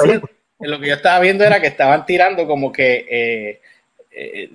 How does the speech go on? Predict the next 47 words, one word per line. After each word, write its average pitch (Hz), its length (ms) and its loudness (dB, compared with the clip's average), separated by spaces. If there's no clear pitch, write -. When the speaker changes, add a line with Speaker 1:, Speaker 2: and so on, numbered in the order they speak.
Speaker 1:
fue 147 220 -2
tan 180 240 0
porquería 190 420 2
la 190 100 4
pelea 190 300 2
de 190 80 4
Eddie 190 140 2
Goldberg 151 560 2
que 147 80 -4
estaban 139 340 -2
pidiendo 180 320 -2
que 147 60 0
él 139 80 -4
peleara 175 320 0
con 147 120 -2
alguien 151 280 -4
más, 147 200 -2
que 147 80 -10
no 127 80 -10
sé 139 140 -8
quién 139 200 -8
era, 127 300 -4
Speaker 2:
No 151 100 -2
Speaker 1:
por 165 40 4
Speaker 2:
era, 196 100 4
Speaker 1:
lo 127 60 2
Speaker 2:
no 156 60 0
era, 165 100 2
Speaker 1:
basura 165 180 0
Speaker 2:
no, 156 60 0
Speaker 1:
que 139 100 0
fue. 127 280 -8
Speaker 2:
no 151 140 2
era 220 120 6
A - 20 6
J 202 580 2
Styles, 214 420 -2
¿no 220 120 0
era? 131 240 0
Speaker 1:
Ah, 160 140 2
estaban 180 280 0
pidiendo 214 260 0
que 165 80 -2
peleara 151 380 0
con 143 160 -6
él, 123 120 -4
exacto. 120 520 -14